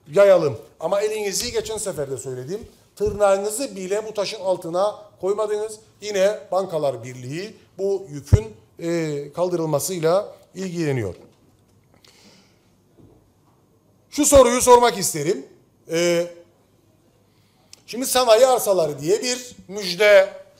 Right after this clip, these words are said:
verdi Ekonomi Bakanı geçen günlerde. Umarım sizin bilginizdedir. Sanayi arsalarının Türkiye Cumhuriyeti'ndeki şirketlere ya da Türkiye Cumhuriyeti vatandaşlarına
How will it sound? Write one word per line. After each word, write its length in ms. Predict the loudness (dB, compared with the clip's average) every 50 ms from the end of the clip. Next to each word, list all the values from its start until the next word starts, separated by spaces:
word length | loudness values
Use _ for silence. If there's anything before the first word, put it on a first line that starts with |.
| _ _ -6
verdi 480 | -2 -2 -2 -2 -4 -8 -12 -14 -12 -12
Ekonomi 400 | -12 -12 -10 -12 -12 -10 -8 -8
Bakanı 300 | -8 -8 -8 -10 -12 -12
geçen 300 | -14 -14 -12 -12 -14 -12
günlerde. 460 | -12 -12 -10 -10 -10 -10 -12 -14 -18 -20 _ _ _ -12
Umarım 260 | -6 -6 -6 -4 -6
sizin 300 | -8 -8 -10 -10 -12 -12
bilginizdedir. 640 | -12 -12 -12 -12 -12 -12 -14 -14 -18 -20 -20 -20 _ _ _ _ _ _ _ _ _ _ _ _ _ _ _
Sanayi 520 | -8 -2 0 2 4 6 4 4 4 2 4
arsalarının 880 | 6 6 6 4 2 2 4 4 4 4 2 0 -2 -2 -4 -4 -8 -12 -18 _ _ _ _ _ _ _ _ _ _ _ _ _ _ _ _ _
Türkiye 580 | -10 -8 -6 -6 -6 -8 -4 0 0 2 0 0
Cumhuriyeti'ndeki 1600 | -4 -8 -8 -8 -6 -6 -4 -4 -4 -4 -6 -6 -8 -10 -12 -12 -12 -8 -8 -8 -8 -4 0 0 2 2 2 -2 -6 -8 -10 -16 _ _ _ _ _ -20 _ _ _
şirketlere 1120 | -16 -14 -12 -12 -12 -14 -6 -4 -4 -4 -4 -4 -2 -2 0 2 4 4 4 2 2 -2 -4 -12 -18 _
ya 140 | -8 -6 -4
da 120 | -4 -6 -6
Türkiye 640 | -8 -10 -12 -12 -10 -4 -2 0 0 0 -2 -4
Cumhuriyeti 640 | -8 -10 -12 -12 -12 -12 -10 -12 -12 -12 -16 -10 -8
vatandaşlarına 1000 | -8 -6 -6 -8 -8 -8 -8 -8 -8 -8 -10 -10 -10 -6 -4 -4 -4 -4 -6